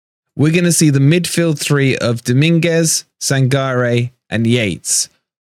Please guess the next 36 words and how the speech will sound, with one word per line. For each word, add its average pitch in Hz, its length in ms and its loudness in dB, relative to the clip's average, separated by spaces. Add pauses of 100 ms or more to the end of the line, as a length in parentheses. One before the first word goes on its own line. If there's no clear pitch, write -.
(280)
or 170 420 -2 (800)
Mangala, 123 1000 -2
Sangare, 113 1000 -2 (180)
and 104 160 -2
Yates. - 560 -4 (420)
That's 151 240 -6
how 139 140 0
I 131 140 -2
feel 110 320 0
that's 98 260 -4
gonna 98 220 -2
go. 123 320 -2 (600)
And 156 120 -2
then 196 80 0
when 233 140 0
we 233 100 2
look 208 420 0 (200)
now 165 380 2
into 151 280 2
the 127 160 2
attacking 135 500 0
options, 117 380 -2
I - 80 -6
don't 185 140 -2
know 202 80 2
if 170 80 -2
you 165 100 2
guys 139 220 0
agree 131 240 0
with 120 160 0
that 120 160 -2
or 85 100 -2
not. 117 260 0
Let 101 160 -2
me 95 120 0
know 113 280 0